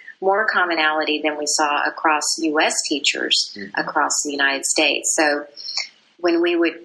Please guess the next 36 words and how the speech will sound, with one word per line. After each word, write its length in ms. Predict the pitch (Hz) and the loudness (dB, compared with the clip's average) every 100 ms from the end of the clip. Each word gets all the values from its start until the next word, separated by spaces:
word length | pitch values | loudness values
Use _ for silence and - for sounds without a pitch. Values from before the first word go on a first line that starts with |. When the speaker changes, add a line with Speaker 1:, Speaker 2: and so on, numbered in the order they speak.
| - | -6
Speaker 1:
uh, 200 | 156 147 139 | 0 0 2
talk 320 | - 196 196 | 2 2 0
about 360 | 180 156 - - | 0 0 0 -6
planning, 580 | 226 233 220 160 143 151 | 0 2 2 0 0 0
most 280 | 170 220 - | 0 2 0
of 100 | 196 | 0
the 100 | 170 - | 0 -2
teachers 500 | 240 277 160 151 156 - | -2 0 0 2 0 0
talked 300 | 170 170 - | 0 0 -2
about, 480 | 165 156 147 143 - _ _ _ _ - | 2 2 4 0 -4 _ _ _ _ -2
uh, 260 | 160 151 - | 2 2 2
approaching 680 | 160 - - 226 220 202 185 - | -2 -2 -2 0 2 0 -2 -2
planning 420 | 170 151 147 143 | 0 0 0 -2
in 160 | 151 151 | -2 -2
terms 420 | - 165 156 - | 2 2 2 2
of 140 | 156 147 170 | 2 2 2
what 160 | 185 | 2
are 80 | 196 | 2
the 120 | 180 | 0
key 300 | - - 175 | -2 -2 -2
knowledge 560 | 156 147 156 185 185 - | 2 2 2 0 -2 -2
points 420 | 214 202 196 - - | 0 0 2 0 0
that 160 | 180 | -2
kids 520 | - 196 185 - - - | 0 0 2 -2 -2 -2
needed 320 | 190 185 185 | 2 2 2
to 120 | - 185 | 0 2
know, 240 | 180 175 | 2 2
those 240 | 165 151 156 | 2 0 -2
enduring 460 | 151 160 160 165 | -2 2 2 0
understandings, 1040 | 151 160 156 - 165 160 170 170 175 - - - - - - - | 0 0 2 2 2 0 0 -2 -4 -8 -12 -16 -10 -6 -8 -6
what 280 | 180 185 - | 2 2 2
were 200 | 190 175 | 0 2
the 140 | 170 | 0
key 340 | - - 170 170 - | -2 2 2 2 0
difficult 640 | 226 - 202 - - - - | 0 2 -2 0 -2 -2 -10
points 680 | - 147 - - - - - | -6 -2 -2 -2 0 0 -2